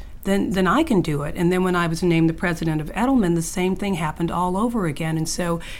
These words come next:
it is probably one of the things that I will go to my grave with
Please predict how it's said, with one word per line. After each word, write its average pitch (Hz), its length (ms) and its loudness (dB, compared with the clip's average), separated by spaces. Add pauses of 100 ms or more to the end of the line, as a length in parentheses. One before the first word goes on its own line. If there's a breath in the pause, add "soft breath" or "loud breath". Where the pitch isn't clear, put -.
(120 loud breath)
it 220 140 2
is 240 220 2
probably 175 600 -2
one 170 180 0
of 170 80 -2
the 165 80 0
things 165 320 -2
that 180 140 -4
I 165 120 -2
will 170 140 -2
go 165 200 -2
to 160 80 -2
my 160 220 -2
grave 165 500 -2
with 165 240 -4